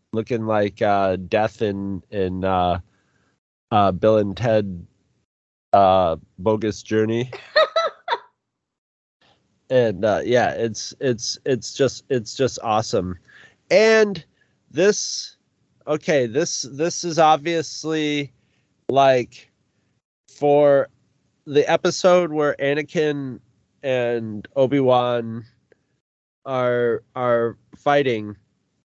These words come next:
Speaker 1: it's, it's definitely weirdly kind of, you could tell it might not be a b-, bigger budget show. There's a lot of,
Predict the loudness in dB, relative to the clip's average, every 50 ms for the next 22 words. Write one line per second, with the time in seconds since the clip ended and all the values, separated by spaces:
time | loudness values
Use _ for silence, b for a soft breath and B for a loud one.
0 | _ _ _ _ _ _ _ _ _ _ _ _ _ _ _ _ _ _ _ _
1 | _ -2 -2 -2 -2 -4 -12 -16 -14 -14 -16 -18 -20 _ _ -4 -4 -4 -4 -6
2 | -14 -16 0 2 4 4 4 2 -2 0 0 2 2 2 2 0 0 0 2 2
3 | 4 4 4 2 0 -2 0 0 2 2 2 2 0 -2 -6 _ _ _ _ _
4 | _ _ _ _ -2 0 0 0 0 -2 -2 -4 -4 -6 -8 -10 -10 -8 -10 -12
5 | -12 -12 -10 -6 -4 -2 0 0 0 -2 -4 -6 -12 _ -12 -12 -10 -8 -4 -4
6 | -2 -4 -2 -4 -6 -6 -4 -4 -4 -2 -2 -4 -4 -8 -12 -12 _ -6 -6 -4
7 | -2 -2 -2 -4 0 0 0 0 0 0 -2 -2 -2 -6 _ -10 -4 -2 0 0
8 | 0 0 -2 -4 -2 -2 0 2 2 2 0 -2